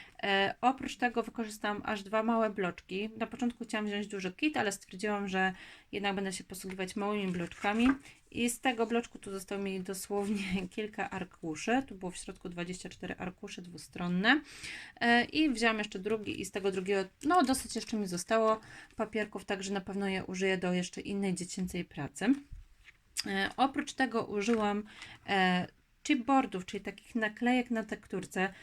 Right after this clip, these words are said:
które bardzo, bardzo mi się spodobały. I w tej kolekcji są dwa wzory tych chipboardów.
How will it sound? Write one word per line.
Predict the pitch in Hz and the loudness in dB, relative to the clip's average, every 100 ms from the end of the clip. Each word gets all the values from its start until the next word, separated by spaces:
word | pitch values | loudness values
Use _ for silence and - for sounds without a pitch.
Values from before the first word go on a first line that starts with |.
| - - - | -20 -20 -4
które | 226 | -2
bardzo, | 214 247 254 214 | 2 4 4 2
bardzo | 226 226 | 0 0
mi | 208 | -2
się | 196 | -4
spodobały. | 190 - 180 175 165 160 | -8 -8 -8 -4 -2 -2
I | - 190 | -4 -8
w | |
tej | - 269 | -2 -2
kolekcji | 269 240 240 214 | 2 0 0 -4
są | - 214 | -4 -4
dwa | 196 214 | 0 0
wzory | 190 196 180 180 | 0 0 2 0
tych | 180 - | -6 -10
chipboardów. | 190 160 170 160 180 240 269 | -10 -8 -6 -4 0 0 0